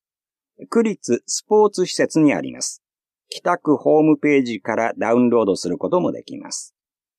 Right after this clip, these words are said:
お申し込み、お問い合わせ先です。郵便番号一一四の八五零三、スポーツ推進課、スポーツ推進係。電話は五三九零の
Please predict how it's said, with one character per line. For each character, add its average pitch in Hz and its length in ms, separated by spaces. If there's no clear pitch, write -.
お 151 40
申 214 200
し - 80
込 190 60
み、 180 140
お 147 80
問 170 200
い 165 80
合 151 60
わ 151 80
せ - 160
先 120 260
で 101 120
す。 - 200
郵 170 160
便 165 220
番 143 240
号 98 320
一 220 380
一 180 260
四 165 340
の 107 220
八 131 400
五 175 340
零 120 280
三、 87 460
ス - 180
ポ 214 260
ー 202 80
ツ - 140
推 160 340
進 143 340
課、 117 280
ス - 240
ポ 208 220
ー 196 60
ツ 185 160
推 170 320
進 160 400
係。 123 400
電 131 240
話 123 120
は 135 180
五 190 300
三 160 460
九 151 360
零 139 240
の 104 220